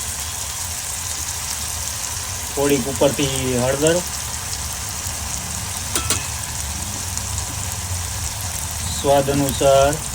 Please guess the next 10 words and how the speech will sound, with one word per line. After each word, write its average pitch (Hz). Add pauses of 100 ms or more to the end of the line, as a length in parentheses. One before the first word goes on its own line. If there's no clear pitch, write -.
(540)
મીઠું, 131 (2500)
અડધી 139
ચમચી 139 (320)
ધાણા 143
જીરું 117 (4000)
અને 127
એક 147
ચમચી 127
જેટલું 123 (320)
મરચું. 117